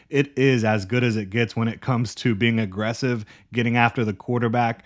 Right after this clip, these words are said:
They just brought in Chase Young to pair with Nick Bosa,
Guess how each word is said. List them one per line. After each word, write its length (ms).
They 100
just 400
brought 240
in 160
Chase 400
Young 280
to 100
pair 320
with 180
Nick 300
Bosa, 480